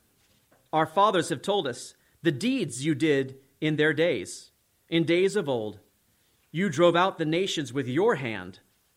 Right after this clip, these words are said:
but them you planted. You afflicted the peoples and cast them out.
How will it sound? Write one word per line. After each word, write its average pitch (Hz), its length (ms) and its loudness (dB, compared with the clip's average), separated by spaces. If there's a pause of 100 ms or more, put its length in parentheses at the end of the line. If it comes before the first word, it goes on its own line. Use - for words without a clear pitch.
(360)
but 143 200 -4
them 190 240 4
you 190 100 0
planted. 202 480 -6 (580)
You 196 180 0
afflicted 202 360 0
the 180 80 -4
peoples 170 560 -6
and 127 220 -8 (160)
cast 180 400 -2
them 165 160 -4
out. 180 400 -6